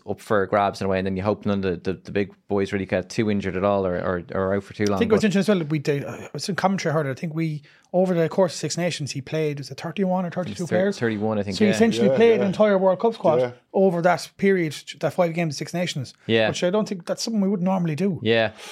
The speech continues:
Speaker 3: No, but, th-, but that's also, it's reflective of the Six Nations that happened and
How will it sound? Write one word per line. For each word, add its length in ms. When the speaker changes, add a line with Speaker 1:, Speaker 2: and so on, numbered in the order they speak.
Speaker 3:
No, 140
but, 200
th-, 140
but 280
that's 220
also, 580
it's 160
reflective 460
of 240
the 80
Six 260
Nations 380
that 80
happened 400
and 340